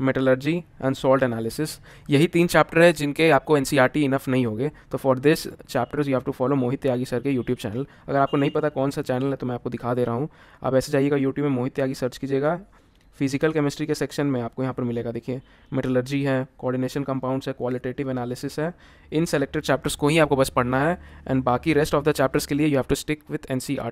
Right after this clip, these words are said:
T only, right? N C R T is the bible, जो भी आप बोल दीजिए, इन्हीं से क्वेश्चन आने हैं मेंस में, एडवांस में भी fi-, sixty to seventy percent इसी से आते हैं for जे ई एडवांस। तो राइट, मैं आपको वापस से समराइज कर दे रहा हूँ कि हमें बस बुक्स में, खाली तीन बुक में फोकस रखना है, एनसीईआरटी,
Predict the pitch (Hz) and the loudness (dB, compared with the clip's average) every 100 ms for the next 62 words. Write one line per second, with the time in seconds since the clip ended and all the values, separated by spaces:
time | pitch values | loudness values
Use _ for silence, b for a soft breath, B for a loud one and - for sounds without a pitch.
0 | - 139 131 117 117 120 143 b b b | -6 -8 -6 -6 -6 -8 -10 b b b
1 | b 131 143 - b b 127 131 151 135 | b 0 0 -2 b b -4 -2 0 0
2 | 127 156 147 139 127 120 135 139 135 143 | 0 0 0 0 2 0 0 0 0 0
3 | 139 131 135 135 135 147 147 135 147 151 | 0 0 0 0 0 2 2 0 -2 -2
4 | - 135 131 120 123 135 143 147 120 135 | -4 -4 -2 -2 -2 -2 -2 -4 -4 -6
5 | - 147 180 b b - 131 131 147 143 | -6 -6 -6 b b -6 -2 -2 0 -4
6 | 143 151 143 127 135 135 - 139 139 131 | -2 -4 -4 -8 -8 -12 -10 -8 -6 -4
7 | 131 131 123 151 160 b b b b b | -6 -6 -6 -6 -8 b b b b b
8 | 135 143 131 110 - 120 139 156 _ 127 | -4 -4 -2 -6 -6 -6 -4 -6 _ -8
9 | 120 120 117 113 110 - - b b b | -6 -6 -4 -4 -6 -10 -20 b b b
10 | b b 143 139 139 139 135 143 131 147 | b b 0 2 4 2 2 2 4 2
11 | 156 147 131 131 139 139 131 131 131 156 | 0 0 2 0 2 0 2 2 2 0
12 | b b - 131 139 139 135 147 - 151 | b b 0 2 4 2 0 -4 0 2
13 | 139 - 139 147 151 147 139 147 - 135 | 2 0 -2 0 -2 -2 -4 -4 -2 -2
14 | 143 139 135 135 147 131 127 139 123 143 | -2 -2 -2 0 0 0 0 2 2 0
15 | 170 | -6